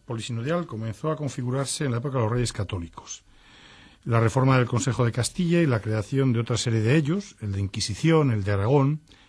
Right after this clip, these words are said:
el de Órdenes, el de Cruzada, así como la reorganización de las contadurías y escribanías de Hacienda de la Corona de Castilla,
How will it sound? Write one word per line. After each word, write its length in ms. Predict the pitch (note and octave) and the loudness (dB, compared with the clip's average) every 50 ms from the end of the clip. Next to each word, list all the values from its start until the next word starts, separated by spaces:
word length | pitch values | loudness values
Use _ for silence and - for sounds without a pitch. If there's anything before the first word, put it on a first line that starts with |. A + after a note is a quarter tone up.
| _ _ | _ _
el 160 | A2 G#2+ G2+ | -6 -4 0
de 140 | G2+ A2+ C#3 | 2 2 2
Órdenes, 560 | D#3 C#3 B2 A#2+ B2 C3 C#3 C#3+ C3 - - | 2 2 2 2 0 0 0 -2 -4 -6 -6
el 100 | F#2+ F#2 | -4 -4
de 120 | F#2+ G2+ | -4 -4
Cruzada, 520 | - G#2+ G#2+ - - D#3+ D3 C3 C#3 D#3+ F#3+ - _ _ - - - - - - - - - - - _ - | -4 -4 -4 0 2 2 2 2 2 -2 -6 -10 _ _ -20 -20 -20 -20 -20 -20 -20 -20 -20 -20 -20 _ -4
así 280 | C3+ A#2+ - - G3 E3+ | -2 0 0 0 0 2
como 240 | - F3+ F3 D#3+ | 2 4 4 4
la 100 | D3+ C#3+ | 4 4
reorganización 480 | C3+ C3+ C3 B2+ B2 B2 A#2 B2 C3 D#3 | 4 2 0 0 0 0 0 0 -2 -2
de 80 | D3+ D3 | -2 -2
las 160 | C3+ A#2+ - | -2 -4 -4
contadurías 880 | - - B2+ B2 A2+ - A#2+ A2 A#2 B2 D#3 E3 D3+ C#3 C#3 B2 - | -6 -4 -4 -4 -2 -2 -2 -2 -2 -2 -2 -2 -2 -2 -2 -4 -6
y 60 | A#2+ A2 | -8 -10
escribanías 560 | - - - A2 G#2+ A2 B2+ C3+ C3+ A#2+ A2+ | -10 -8 -8 -6 -6 -4 -4 -4 -4 -4 -4
de 80 | A#2 | -6
Hacienda 340 | A2 G#2 - D3 C#3 C3+ B2 | -6 -6 -4 -4 -4 -2 -2
de 80 | A#2 A2 | -2 -4
la 100 | G#2+ G#2 | -4 -4
Corona 220 | G2+ G#2+ A#2+ B2+ | -4 -4 -4 -4
de 60 | C3 | -4
Castilla, 500 | C3 - B2+ - - E3+ D3+ C3 C#3+ F3 | -4 -6 -10 -6 -6 -4 -4 -4 -6 -6